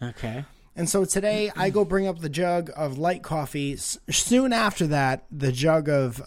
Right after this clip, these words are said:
Speaker 2: uh, dark coffee gets emptied out, too.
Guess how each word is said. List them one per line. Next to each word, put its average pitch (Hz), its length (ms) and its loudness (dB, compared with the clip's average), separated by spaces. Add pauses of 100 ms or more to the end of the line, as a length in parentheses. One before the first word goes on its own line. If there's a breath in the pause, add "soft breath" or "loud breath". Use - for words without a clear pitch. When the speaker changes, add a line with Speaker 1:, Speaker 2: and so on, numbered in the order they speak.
Speaker 2:
uh, 120 420 -4 (180)
dark 277 300 2
coffee 123 600 -6 (580 soft breath)
gets 143 240 -6
emptied 143 320 -4
out, 127 180 -6
too. 165 400 -4